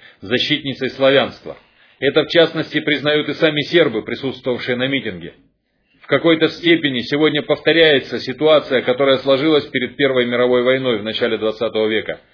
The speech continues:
когда Россия явила себя как защитница Сербии».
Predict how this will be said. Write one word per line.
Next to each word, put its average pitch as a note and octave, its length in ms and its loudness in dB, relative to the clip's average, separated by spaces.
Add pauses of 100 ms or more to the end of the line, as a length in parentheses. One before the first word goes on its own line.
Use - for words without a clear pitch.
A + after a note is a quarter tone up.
(160)
когда A#2+ 280 2
Россия D3 400 2
явила C3+ 360 0
себя B2 520 -2 (300)
как - 320 -2
защитница A#2+ 680 -6
Сербии». F2 480 -6